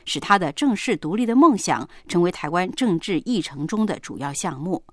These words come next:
王建伟教授注意到刊登在台湾总统府网站中的《华盛顿邮报》专访全文当中，陈水扁从头到尾都没有提到中华民国。王建伟认为，这说明陈水扁的概念中没有中华民国。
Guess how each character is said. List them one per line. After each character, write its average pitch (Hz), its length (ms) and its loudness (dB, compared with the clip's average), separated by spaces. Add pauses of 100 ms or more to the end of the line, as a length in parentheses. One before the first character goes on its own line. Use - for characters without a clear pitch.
(920)
王 202 140 4
建 262 140 8
伟 202 100 6
教 208 160 4
授 202 160 0
注 220 200 0
意 165 80 2
到 160 260 4 (160)
刊 214 180 0
登 214 160 2
在 170 340 2
台 - 120 -10
湾 190 180 0
总 214 160 0
统 226 140 4
府 190 200 -2
网 160 220 -2
站 202 220 0
中 240 240 0
的 214 220 2
《华 - 220 2
盛 196 160 0
顿 190 100 0
邮 156 140 0
报》 202 200 8
专 220 220 0
访 123 200 -2
全 180 200 -6
文 160 120 0
当 208 200 2
中， 247 240 2 (400)
陈 262 140 6
水 339 120 8
扁 220 200 2
从 - 280 4
头 240 220 4
到 285 220 4
尾 151 300 -6 (220)
都 247 140 6
没 240 80 8
有 254 140 6
提 - 180 -6
到 170 180 4
中 208 220 -2
华 160 160 -4
民 147 240 -2
国。 135 360 -6 (720)
王 190 140 6
建 233 140 6
伟 165 120 4
认 190 180 2
为， 156 320 0
这 226 120 2
说 220 180 2
明 185 180 2
陈 202 140 0
水 247 120 0
扁 202 100 2
的 135 120 0
概 214 160 -2
念 190 200 2
中 208 300 -2
没 180 260 4
有 262 220 6
中 190 160 -2
华 143 200 -6
民 143 200 -6
国。 135 340 -8